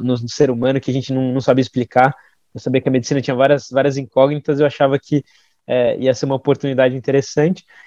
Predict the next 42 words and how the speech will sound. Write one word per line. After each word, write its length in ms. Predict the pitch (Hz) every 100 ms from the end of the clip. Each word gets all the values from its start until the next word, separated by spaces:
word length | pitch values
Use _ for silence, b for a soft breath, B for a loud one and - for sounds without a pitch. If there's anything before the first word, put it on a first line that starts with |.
| B
e 80 | 175
também 240 | 226 202
porque 160 | 202 233
eu 40 |
sempre 220 | 202 214
fui 80 | 214
muito 160 | 196 196
competitivo, 680 | 196 190 - - 170 135 120
né? 240 | 123 123
E 20 |
eu 80 | 123
sabia 260 | - 123 135
que 260 | - 139
passar 320 | 117 127 139
numa 120 | 139 135
<laughs> 20 |
faculdade 360 | 143 - 156
de 80 | 120
medicina 320 | 151 123 147
era 120 | 139 143
difícil, 580 | 110 - 143 170 - - B B B
tinha 120 | 143
esse 140 | 139
sonho 300 | 135 143 139
de 60 | 127
entrar 240 | 131 139
na 140 | 131 123
usp 400 | 127 151 - 135
aqui, 200 | - 156
eu 60 |
sabia 260 | 147 139 143
que 80 | 135
ia 40 |
ser 120 | -
muito 260 | 131 139 151
difícil, 640 | 127 - 143 165 170 185 170 B B B
e 140 | - 160
isso 160 | 165
sempre 240 | 175 170 180
me 60 |
motivou 400 | 175 175 165 160
bastante. 640 | 156 165 - 127 117 107